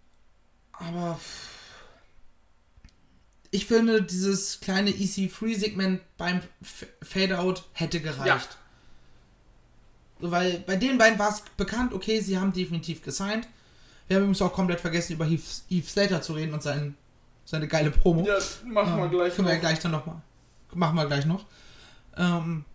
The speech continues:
Speaker 1: und dann kommt einfach dieser F-, er feiert mit dem Titel. Ace Austin und Madman Fulton machen einen Abgang. Fade out. Wir kriegen noch mal das E C three Segment.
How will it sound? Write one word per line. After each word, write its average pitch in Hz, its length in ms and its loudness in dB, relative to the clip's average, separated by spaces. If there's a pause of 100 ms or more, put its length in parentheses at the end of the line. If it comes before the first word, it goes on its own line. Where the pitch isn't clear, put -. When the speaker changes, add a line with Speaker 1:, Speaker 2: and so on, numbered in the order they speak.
(520)
Speaker 1:
und 185 80 2
dann 190 100 6
kommt 208 140 0
einfach 190 180 2
dieser 156 160 -2
F-, - 180 -12 (280)
er 208 180 4
feiert 247 400 2
mit 214 100 -2
dem 208 120 0
Titel. 285 360 0 (840)
Ace 202 180 0
Austin 214 380 2
und 196 100 2
Madman 196 420 2
Fulton 190 600 2
machen 185 240 0
einen 151 120 -2
Abgang. 247 500 2 (2250)
Fade 226 440 6
out. 214 320 6 (440)
Wir 190 160 0
kriegen 214 220 4
noch 202 100 6
mal 185 120 6
das 175 160 2
E 190 60 0
C 180 160 0
three 226 180 2
Segment. 196 500 2